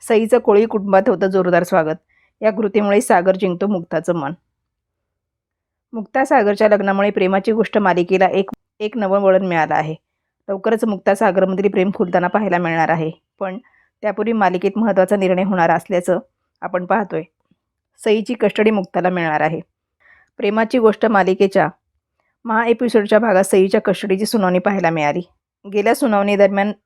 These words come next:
जसं सईला विचारलं होतं, "तुला कोणाबरोबर राहायला आवडेल?" तसं या सुनावणीच्या वेळी सईला विचारलं जातं, तेव्हा कोळी कुटुंबाला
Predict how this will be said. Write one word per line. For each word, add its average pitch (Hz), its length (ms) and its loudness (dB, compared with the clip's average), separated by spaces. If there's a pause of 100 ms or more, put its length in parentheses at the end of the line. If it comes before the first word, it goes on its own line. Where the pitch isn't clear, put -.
(140)
जसं 208 200 -4
सईला 208 300 2
विचारलं 190 400 2
होतं, 190 300 0
"तुला 180 180 0
कोणाबरोबर 202 480 2
राहायला 208 280 2
आवडेल?" 180 340 0 (400)
तसं 208 160 -6
या 233 120 2
सुनावणीच्या 196 480 0
वेळी 175 240 0
सईला 185 300 2
विचारलं 180 360 0
जातं, 185 320 0 (260)
तेव्हा 190 160 -2 (100)
कोळी 202 220 0
कुटुंबाला 185 480 2